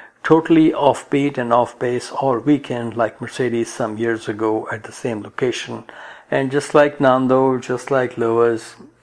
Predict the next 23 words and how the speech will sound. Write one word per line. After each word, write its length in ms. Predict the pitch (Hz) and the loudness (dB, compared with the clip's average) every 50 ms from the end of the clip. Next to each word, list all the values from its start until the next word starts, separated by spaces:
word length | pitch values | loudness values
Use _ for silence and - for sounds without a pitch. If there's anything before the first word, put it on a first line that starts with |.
| _ - | _ 0
I 160 | - 127 120 | 2 2 2
am 160 | 117 113 110 101 | 2 -2 -4 -6
sure 320 | - - - 123 117 117 | -4 -2 0 2 2 2
he 160 | 113 123 123 117 | 2 0 -2 -2
did 220 | 110 113 110 110 | -4 -6 -6 -4
not 260 | 117 117 113 110 - - - | -2 0 0 0 -2 -6 -10
accidentally 600 | 110 - - 120 107 107 107 110 110 110 113 113 | -10 -8 -6 -6 -6 -6 -6 -6 -6 -6 -6 -6
hit 200 | 117 110 104 - | -6 -8 -6 -4
the 80 | - | -6
delete 420 | 113 - 113 107 107 104 104 104 - | -4 -4 -4 -6 -6 -8 -10 -6 -4
button 300 | - 113 113 - 117 110 | -2 -2 -2 -2 -4 -4
on 180 | 110 107 104 | -4 -4 -4
his 280 | 104 101 101 - - - _ - - - - - - - - | -6 -8 -10 -12 -16 -20 _ -20 -20 -20 -20 -20 -20 -10 -4
talent, 360 | - 117 110 104 107 98 - - _ _ _ | -2 -2 -2 -2 -4 -8 -10 -14 _ _ _
mega 340 | 131 127 135 135 117 127 113 | 2 2 4 4 4 2 -2
talent 380 | - - 123 110 107 107 107 | -2 -2 -4 -2 -4 -4 -8
file 460 | - - 123 117 110 113 110 - 113 - - - - - _ _ - | -6 -2 0 0 0 0 -2 -8 -12 -16 -20 -20 -20 -20 _ _ -8
and 360 | - 110 104 101 101 - - | -6 -6 -4 -6 -8 -10 -8
came 220 | - 127 117 110 | -6 -4 -2 -2
up 160 | 110 104 - - | -2 -2 -2 -4
with 140 | 107 104 | -4 -2
this 160 | - 110 101 - | -2 -4 -4 -6
performance. 640 | - 104 - - 120 113 110 107 104 104 - - | -8 -12 -4 -2 -2 -2 -2 -4 -8 -14 -18 -20